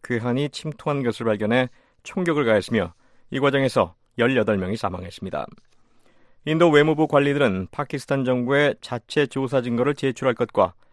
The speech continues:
테러 집단을 지원하지 않겠다는 약속을 이행할 것을 촉구했다고 밝혔습니다. 인도 정부는 자국 육군 기지에 대한 공격을 파키스탄에 근거지를 둔 무장단체 자이시의 무함마드가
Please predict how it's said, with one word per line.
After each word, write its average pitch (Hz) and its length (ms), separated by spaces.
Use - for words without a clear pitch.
테러 165 260
집단을 143 420
지원하지 139 460
않겠다는 113 540
약속을 104 500
이행할 131 400
것을 143 260
촉구했다고 - 640
밝혔습니다. 80 640
인도 139 200
정부는 147 480
자국 131 360
육군 143 380
기지에 131 360
대한 143 420
공격을 127 540
파키스탄에 139 540
근거지를 143 500
둔 147 120
무장단체 123 760
자이시의 123 520
무함마드가 131 760